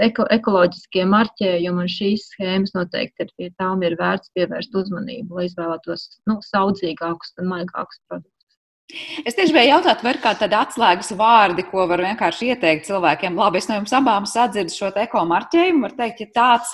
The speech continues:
Speaker 2: ir, vienalga, vai tas ir grīdas segums vai kāds cits produkts, mēs varam būt daudz maz droši, ka tur viss ir kārtībā ar visām koncentrācijām un vielu kokteļiem. Kas vēl būtu tas, ko jūs ieteiktu skatīties tajā iepakojumā?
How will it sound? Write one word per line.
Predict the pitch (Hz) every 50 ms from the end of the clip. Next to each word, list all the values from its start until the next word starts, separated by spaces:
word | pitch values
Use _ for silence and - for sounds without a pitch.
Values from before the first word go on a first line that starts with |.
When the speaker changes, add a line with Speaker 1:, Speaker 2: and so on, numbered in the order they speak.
| - -
Speaker 2:
ir, | 247 240 208 - - _ _ -
vienalga, | 202 202 180 160 151 147 147 156
vai | 156
tas | - 185 - - 175
ir | 165 - - - - - - _ _ - 185 196
grīdas | 226 226 208 175 220 - -
segums | 240 247 240 202 202 190 - -
vai | 196 185
kāds | - 185 185 - -
cits | 339 339 -
produkts, | - 262 233 240 226 - 214
mēs | 214 220 - -
varam | 196 233 247 240 220 196
būt | 190 185 170
daudz | 190 190 220 226 220
maz | 190 170 185
droši, | 185 214 214 214 - -
ka | - -
tur | 226 185
viss | 185 - - 226
ir | 202 - -
kārtībā | 190 151 151 - - 139 139 143 151 156 143
ar | 180
visām | - - 165 156 165
koncentrācijām | - 247 330 339 330 262 240 - 226 202 214 - 190 185 180 175
un | 185 175 180
vielu | 220 185 175 -
kokteļiem. | - 180 - - - 381 370 294 233 160 156 185 - _ - - - - - - _ _ _ _ _ _ -
Kas | 311 320 330 - - 262
vēl | 226 285 311 294 226
būtu | 214 208 190 202 -
tas, | 247 285 269 - -
ko | 233 220 214
jūs | 214 214 - 269
ieteiktu | 262 240 254 196 170 165 165 - -
skatīties | - - 247 247 - - 190 151 160 - 156 139 151 - -
tajā | - 165 160 156 156 165 160
iepakojumā? | 156 160 151 - - - - - - - - -